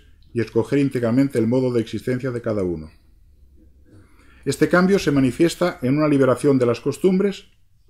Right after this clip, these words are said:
en un constante deseo de expansión y expresión del propio yo, para el que se recurre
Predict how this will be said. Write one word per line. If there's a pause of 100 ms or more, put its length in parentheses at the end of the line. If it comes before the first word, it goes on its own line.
en
un
constante
deseo
de
expansión
y
expresión
del
propio
yo, (640)
para
el
que
se
recurre